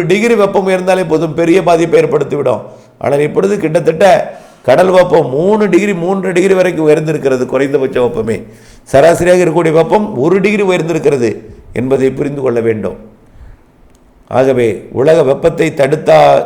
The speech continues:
தடுக்காவிட்டால் பனிப்பிரதேசத்தில் உருவாகக்கூடிய பனிப்புயலும் தடுக்க முடியாது, வெப்பமண்டல பகுதியில் உருவாகக்கூடிய கடும் சூறாவளியும் தடுக்க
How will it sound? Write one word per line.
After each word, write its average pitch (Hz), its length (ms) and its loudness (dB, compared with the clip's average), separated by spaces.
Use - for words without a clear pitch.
தடுக்காவிட்டால் 147 760 2
பனிப்பிரதேசத்தில் 165 840 -2
உருவாகக்கூடிய 147 480 4
பனிப்புயலும் 151 600 0
தடுக்க 165 300 0
முடியாது, 170 340 2
வெப்பமண்டல 170 540 -2
பகுதியில் 175 260 -2
உருவாகக்கூடிய 147 560 0
கடும் 160 320 0
சூறாவளியும் 160 560 0
தடுக்க 139 220 -4